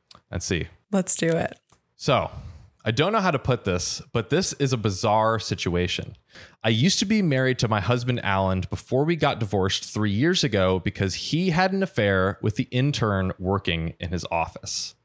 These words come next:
Speaker 1: <sighs> Can we, like, the intern thing needs to, we really need to put an end to this.
Speaker 2: I also
Speaker 1: Like,
Speaker 2: wanna know the ages. I wanna know the age of Alan, and I wanna know the age of the intern.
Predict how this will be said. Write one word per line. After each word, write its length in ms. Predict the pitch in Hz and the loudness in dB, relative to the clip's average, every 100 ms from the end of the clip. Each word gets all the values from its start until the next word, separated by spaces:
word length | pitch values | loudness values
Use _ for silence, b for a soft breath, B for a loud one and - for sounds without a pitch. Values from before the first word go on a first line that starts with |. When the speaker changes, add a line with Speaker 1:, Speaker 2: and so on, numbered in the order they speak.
| _ _ B B B | _ _ B B B
Speaker 1:
<sighs> 760 | B B - _ _ - - 110 | B B -20 _ _ -6 -4 2
Can 180 | 165 214 | 2 4
we, 240 | 269 208 - - | 0 -2 -8 -2
like, 400 | 135 123 - 120 | 2 2 2 -2
the 120 | 156 | 0
intern 380 | 156 185 247 233 | 2 2 2 0
thing 240 | 185 170 123 | 0 2 2
needs 340 | 127 139 113 | 0 0 -2
to, 360 | - 117 107 98 - | 2 2 2 -2 -2
we 180 | 123 185 | 0 0
really 380 | 139 170 214 | 2 4 4
need 200 | 156 147 | 2 2
to 60 | 143 | 2
put 200 | - 120 | 2 2
an 80 | 92 | 2
end 180 | 92 95 | 0 0
to 80 | 90 | -4
this. 520 | 76 90 - - - _ _ _ - | -2 -2 -2 -4 -8 _ _ _ -2
Speaker 2:
I 100 | 311 | 2
also 180 | 320 349 | 2 4
Speaker 1:
Like, 160 | - 254 | 4 4
Speaker 2:
wanna 240 | 208 220 | 4 4
know 160 | 220 202 | 2 2
the 160 | 190 - | 2 2
ages. 480 | 185 185 180 165 160 | 2 2 2 0 2
I 100 | - | 2
wanna 200 | 214 220 | 4 4
know 140 | 240 240 | 2 2
the 180 | - | 2
age 160 | 170 180 | 2 2
of 100 | 202 | 2
Alan, 380 | - 170 160 165 | 2 2 2 2
and 140 | 160 | 0
I 40 | 160 | 2
wanna 220 | 165 160 | 0 0
know 140 | 156 | 0
the 120 | 151 - | -2 -2
age 160 | 156 | -2
of 100 | 151 | -2
the 100 | 160 | 0
intern. 560 | - 151 151 78 85 175 | 0 0 0 -2 -2 -4